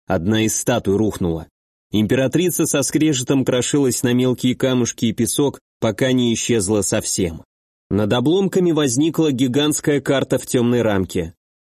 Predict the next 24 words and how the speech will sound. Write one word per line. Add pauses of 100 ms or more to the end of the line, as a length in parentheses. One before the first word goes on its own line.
Старшие
арканы
загомонили. (300)
«Опять!
Еще
один
умер! (260)
Сколько
это
может
продолжаться?» (480)
Алекс
резко
обернулся
к
дьяволу. (480)
Вальтер
стоял
на
макушке
статуи
между
каменными
рогами.